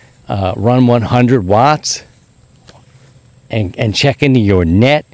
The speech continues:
or say hello in your brown table, rag chew, whatever.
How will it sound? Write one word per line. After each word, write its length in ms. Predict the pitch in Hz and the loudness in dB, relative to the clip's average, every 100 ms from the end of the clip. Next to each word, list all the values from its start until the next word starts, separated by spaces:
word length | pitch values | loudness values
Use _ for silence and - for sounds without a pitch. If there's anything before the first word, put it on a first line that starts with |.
| - - - _ | -20 -20 -20 _
or 160 | - 107 | -4 -2
say 240 | - 127 | 0 -2
hello 540 | 113 117 113 123 139 147 | 0 0 2 2 2 2
in 200 | 127 120 | 2 2
your 460 | 110 110 101 101 - - - - | 4 4 2 0 -6 -20 -20 -18
brown 460 | 80 107 117 131 | -4 0 2 0
table, 380 | 131 139 135 117 | 0 -2 0 0
rag 360 | 92 113 127 120 | 2 2 2 0
chew, 260 | - 143 | -2 2
whatever. 420 | 131 120 127 147 | 2 2 0 -2